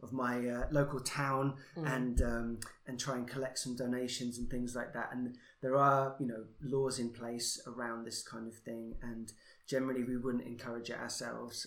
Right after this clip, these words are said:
Speaker 1: Um, uh, you know, you should ask, always ask permission. You need to actually ask the, the local council if you want to do any fundraising on the street, but it's, it's not something that we tend to do, um,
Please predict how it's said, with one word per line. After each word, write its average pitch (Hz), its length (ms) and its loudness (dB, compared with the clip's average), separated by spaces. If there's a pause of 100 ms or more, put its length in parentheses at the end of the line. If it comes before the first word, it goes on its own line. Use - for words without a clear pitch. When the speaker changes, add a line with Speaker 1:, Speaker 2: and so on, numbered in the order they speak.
(120)
Speaker 1:
Um, 113 320 -2 (440)
uh, 117 300 -8 (340)
you 156 80 -4
know, 117 100 -6 (460)
you 135 140 -4
should 143 200 0
ask, 147 300 2
always 143 260 4
ask - 220 -2
permission. 127 440 -2
You 120 100 0
need 127 140 0
to 127 140 0
actually 127 260 0
ask 123 320 -6
the, 120 180 -6 (180)
the 120 60 -8
local 123 320 -4
council 123 640 -8 (260)
if 117 100 4
you 117 100 2
want 117 120 -4
to - 80 -8
do 117 140 -4
any 113 100 -6
fundraising 113 540 -6
on 113 100 -6
the 113 60 -8
street, 117 420 -10
but 127 80 -10
it's, - 220 -6 (340)
it's - 180 -6
not 147 240 4
something 120 300 -6
that 120 160 -8
we 120 140 -4 (120)
tend 123 360 -4
to 123 80 -8
do, 117 400 -4 (120)
um, 117 280 4